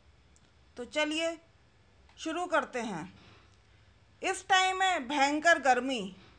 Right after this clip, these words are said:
पसीना पसीना हो गए सहकर्मी। आइसक्रीम,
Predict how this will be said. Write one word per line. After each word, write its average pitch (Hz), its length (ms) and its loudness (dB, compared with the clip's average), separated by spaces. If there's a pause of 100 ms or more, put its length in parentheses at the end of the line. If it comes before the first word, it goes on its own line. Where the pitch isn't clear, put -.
(580)
पसीना 339 480 2
पसीना 302 880 0 (120)
हो 269 160 4
गए 254 380 0 (380)
सहकर्मी। 254 880 0 (1900)
आइसक्रीम, 285 720 0